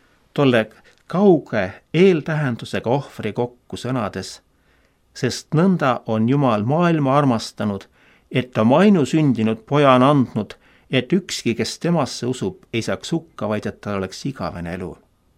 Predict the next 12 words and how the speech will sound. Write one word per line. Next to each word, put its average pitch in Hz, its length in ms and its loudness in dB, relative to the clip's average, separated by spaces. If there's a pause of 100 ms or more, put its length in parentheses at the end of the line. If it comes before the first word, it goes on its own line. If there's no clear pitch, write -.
(1200)
See 160 240 -4
poeg 120 400 -4 (460)
tõi 107 120 -4
meile 95 220 -4
igavese 101 460 -8
ohvri. - 440 -16 (2250)
Aabrami 120 440 -2
lugu 113 240 -4
ütleb: 110 320 -6 (1500)
"Pärast 185 560 -2
neid 127 260 -4
sündmusi." - 680 -10